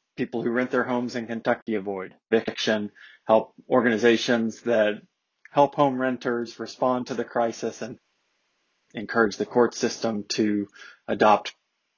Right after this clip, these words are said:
practices and procedures that are, in my opinion, commensurate with the tremendous task that we have been dealing with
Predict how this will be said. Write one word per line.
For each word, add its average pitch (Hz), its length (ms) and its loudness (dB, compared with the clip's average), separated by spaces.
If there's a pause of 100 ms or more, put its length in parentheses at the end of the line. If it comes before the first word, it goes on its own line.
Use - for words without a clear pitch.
practices 113 680 0
and 107 340 -8
procedures 113 760 0
that 107 300 -4 (680)
are, 104 440 -4 (680)
in 113 140 -8
my 107 160 4
opinion, 107 480 -4
commensurate 117 680 2
with 113 220 0
the 117 80 -2
tremendous 113 600 -2
task 107 500 0 (800)
that - 180 0
we 110 120 -2
have 104 120 -2
been 104 200 -6
dealing 113 440 2
with 104 320 -2